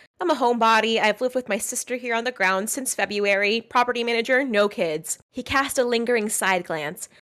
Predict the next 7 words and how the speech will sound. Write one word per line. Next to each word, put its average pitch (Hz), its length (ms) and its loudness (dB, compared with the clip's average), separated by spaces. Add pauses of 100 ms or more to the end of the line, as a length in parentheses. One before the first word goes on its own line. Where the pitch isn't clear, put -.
(240)
"Since 269 220 -6
February? 277 720 0
That's 202 220 0
a 214 40 2
rather 202 240 4
specific - 600 -6
detail. 208 580 -4